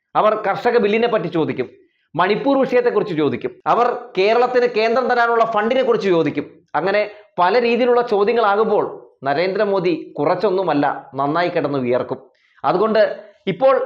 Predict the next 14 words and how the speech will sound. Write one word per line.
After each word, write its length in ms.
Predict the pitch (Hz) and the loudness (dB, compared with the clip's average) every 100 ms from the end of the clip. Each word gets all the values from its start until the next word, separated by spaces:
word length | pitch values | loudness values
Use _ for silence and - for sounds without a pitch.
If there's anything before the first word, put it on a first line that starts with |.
| - | -4
ഇത്തരത്തിൽ 360 | 190 247 247 240 - - | -2 0 0 -2 -2 0
റോഡ് 240 | 202 226 - | 2 2 2
ഷോ 60 | 254 | 0
നടത്തി 340 | 233 - 233 240 - _ _ _ - | 0 -2 -2 -6 -10 _ _ _ 0
ആകാശവാണി 680 | 185 208 262 269 262 247 240 | 0 2 2 2 2 2 2
കളിച്ച് 300 | 220 208 214 - - 196 | 2 2 -2 -4 -6 -2
തിരിച്ചു 320 | 175 185 262 | -2 -2 -2
പോവുകയാണ് 520 | 202 202 202 190 160 151 - | 2 2 2 0 0 -4 -4
പ്രധാനമന്ത്രി 520 | 156 160 202 202 190 175 | -4 -2 -2 0 0 0
നരേന്ദ്രമോദിയുടെ 680 | 160 170 180 180 170 160 156 160 - | 0 0 0 0 0 0 0 -4 -10
സ്ഥിരം 300 | - 156 160 | -6 -2 0
പരിപാടി. 420 | 147 131 131 123 120 - _ _ _ _ _ - | 0 0 0 -2 -4 -12 _ _ _ _ _ -2
സുരേഷ് 300 | 175 220 220 | 0 2 2
ഗോപിയുടെ 360 | 240 226 220 | 2 4 2